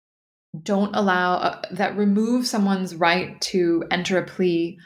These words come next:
on the basis that they have a disability are counter to the right to legal capacity. So they violate the right to legal capacity. Um, the, that the, the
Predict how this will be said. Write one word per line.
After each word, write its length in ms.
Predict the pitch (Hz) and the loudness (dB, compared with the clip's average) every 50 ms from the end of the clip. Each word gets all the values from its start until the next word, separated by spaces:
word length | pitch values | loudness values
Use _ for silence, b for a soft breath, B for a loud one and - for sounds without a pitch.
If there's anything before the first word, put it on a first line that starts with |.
| B B B B | B B B B
on 100 | 180 180 | 0 0
the 60 | 180 | 0
basis 440 | 156 143 165 175 196 - 196 190 - | 0 2 2 2 2 0 -4 -4 -4
that 100 | 151 - | -2 0
they 80 | 185 | 0
have 180 | 180 180 175 160 | 0 0 0 -2
a 40 | 160 | -2
disability 760 | 165 165 - 151 147 165 165 165 165 156 - 175 175 B B B B B B B - | -6 -6 -6 -2 0 0 0 0 0 -2 -4 -6 -8 B B B B B B B -4
are 160 | 180 175 175 | -4 -4 -2
counter 560 | - - - 185 185 185 175 - 196 180 180 | -4 0 2 2 2 2 0 0 0 0 0
to 600 | 180 - - - 190 165 160 156 156 160 156 147 B B B B _ _ | -2 -4 -2 0 0 2 2 0 -2 -2 -6 -12 B B B B _ _
the 140 | 156 175 165 | -2 -2 0
right 360 | 147 170 165 160 165 - - - _ _ | 2 2 0 0 -2 -6 -10 -16 _ _
to 340 | - - 175 165 170 175 - | -2 -2 0 0 0 -2 -2
legal 180 | - 160 147 143 | -4 -4 -4 -4
capacity. 680 | - 196 - - - - - - - - - - - - | -10 -12 -6 -4 -4 -4 -4 -8 -10 -10 -10 -10 -10 -8
So 160 | - - 170 | -4 -2 0
they 140 | 156 165 170 | 0 0 0
violate 560 | 151 151 151 160 160 165 160 160 - - - | 0 2 2 2 2 0 0 -2 -2 -2 -2
the 80 | - | -2
right 340 | - - - - - - - - | 0 2 0 0 0 -4 -4 -6
to 340 | - - - - - - b b b b b b b b - | -4 -4 -4 -6 -6 -8 b b b b b b b b 0
legal 200 | 175 - - - | 0 2 2 0
capacity. 640 | - - 196 - - - - - - - - - - | -2 -2 -2 -2 -2 -2 -4 -4 -2 -2 -4 -2 -2
Um, 360 | 185 180 175 170 - - - | -2 -2 -2 -4 -8 -10 -8
the, 540 | - - 175 170 170 165 165 165 - - - - | -4 -2 0 2 2 2 2 0 -2 -4 -6 -2
that 280 | 196 185 - - 147 143 | -2 -2 -2 -2 -2 0
the, 420 | 180 175 170 170 170 175 - - 165 | 0 2 2 2 2 0 -2 -4 -2
the 600 | 185 185 180 175 175 170 175 180 180 175 - - | 0 2 2 2 2 0 0 -2 -2 -4 -6 -8